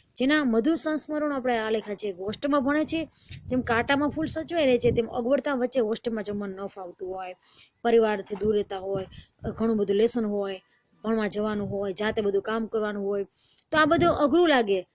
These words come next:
છતાં પણ એ શું કહે છે, "હું, હું આ બધું વ્યવસ્થા સંભાળી લઈશ." શા માટે?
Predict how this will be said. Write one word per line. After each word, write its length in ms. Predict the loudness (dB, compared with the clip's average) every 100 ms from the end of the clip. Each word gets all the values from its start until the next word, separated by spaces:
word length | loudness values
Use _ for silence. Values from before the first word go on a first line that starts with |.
| _ -6 0
છતાં 200 | 2 4
પણ 160 | 4
એ 100 | 4
શું 200 | 2 0
કહે 160 | 2 2
છે, 120 | 2
"હું, 220 | 2 0
હું 380 | -2 0 0 0
આ 120 | 0
બધું 280 | 2 2 2
વ્યવસ્થા 440 | 4 4 2 -4 -6
સંભાળી 500 | -4 -4 2 4 4
લઈશ." 220 | 2 0
શા 140 | 0
માટે? 320 | 0 -4 -12